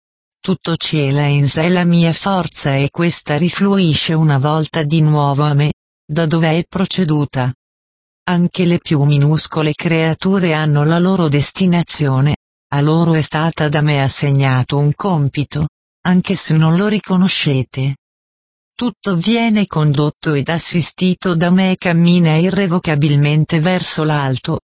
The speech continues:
perché non esiste nessun arresto, dove la mia volontà è attiva. E questa determina sempre lo spirituale, finché si trova nello stato dell'obbligo,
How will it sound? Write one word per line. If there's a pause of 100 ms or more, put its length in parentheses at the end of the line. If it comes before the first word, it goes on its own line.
(320)
perché
non
esiste
nessun
arresto, (340)
dove
la
mia
volontà
è
attiva. (720)
E
questa
determina
sempre
lo
spirituale, (300)
finché
si
trova
nello
stato
dell'obbligo,